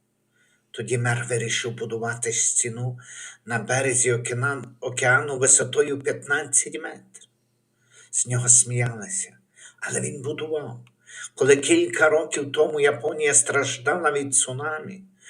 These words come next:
у тому місці не було жодної жертви. Мер не займався другорядним. Навіть будучи невіруючим, він думав про важливе.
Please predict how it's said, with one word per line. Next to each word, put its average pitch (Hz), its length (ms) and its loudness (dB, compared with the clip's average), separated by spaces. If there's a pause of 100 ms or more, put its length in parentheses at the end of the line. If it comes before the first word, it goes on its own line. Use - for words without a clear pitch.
(220)
у 127 100 -6
тому 127 300 -4
місці 123 580 4
не 123 160 0
було 123 280 -2
жодної 117 840 -6 (200)
жертви. - 680 -10 (720)
Мер 120 460 -2
не 123 160 -6
займався 117 680 0
другорядним. 117 640 -8 (600)
Навіть 135 340 6
будучи 139 500 0
невіруючим, 139 840 -4 (480)
він 113 300 -6
думав 107 400 -6
про 110 160 -6
важливе. - 640 -8